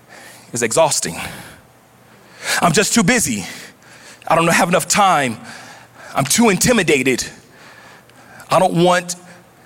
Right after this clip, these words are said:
to have to hope again and be let down." Uh, these things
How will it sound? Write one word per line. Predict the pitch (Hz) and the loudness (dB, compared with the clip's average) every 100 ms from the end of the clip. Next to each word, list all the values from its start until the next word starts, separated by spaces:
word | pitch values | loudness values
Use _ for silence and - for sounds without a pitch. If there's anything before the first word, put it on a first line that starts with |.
| - - | -8 -2
to | |
have | 147 151 | 0 2
to | 147 | 0
hope | - 196 180 | 0 0 0
again | 117 107 87 - - - - _ - - - | -2 -2 -4 -8 -18 -20 -20 _ -20 -20 -4
and | 127 | -2
be | 110 | 0
let | 135 143 | 2 0
down." | 151 143 82 - - - - - _ _ _ _ _ _ _ _ _ _ _ _ _ _ _ _ _ _ _ - - - - | 0 0 -2 -6 -14 -18 -20 -20 _ _ _ _ _ _ _ _ _ _ _ _ _ _ _ _ _ _ _ -18 -14 -12 -4
Uh, | 165 | -2
these | 151 165 - | 0 0 2
things | 190 170 151 143 | 2 2 0 0